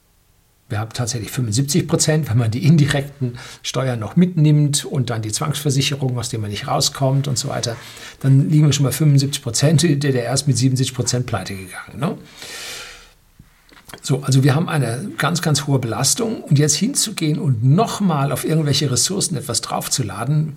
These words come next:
geht aus meiner Sicht gar nicht. So, ich habe schon mal ein Video gedreht, wie ich es in der Einleitung sagte, über Piloten und Lokführer,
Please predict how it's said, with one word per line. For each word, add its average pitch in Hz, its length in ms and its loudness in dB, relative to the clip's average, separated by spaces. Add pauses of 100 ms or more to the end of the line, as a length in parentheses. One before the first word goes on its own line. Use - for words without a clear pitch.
(100)
geht 135 360 -4
aus 123 120 -4
meiner 110 220 -4
Sicht 135 240 -4
gar - 180 -10
nicht. - 280 -10 (1800)
So, 127 360 -2 (1000)
ich - 120 0
habe 175 140 0
schon 185 140 0
mal 160 80 2
ein 147 100 4
Video 151 240 2
gedreht, 131 500 -2
wie 151 40 4
ich 147 80 4
es - 40 -2
in 147 80 0
der 113 100 -2
Einleitung 127 440 0
sagte, 107 460 -2
über 127 320 0
Piloten 135 500 -2
und 113 160 0
Lokführer, 139 680 -4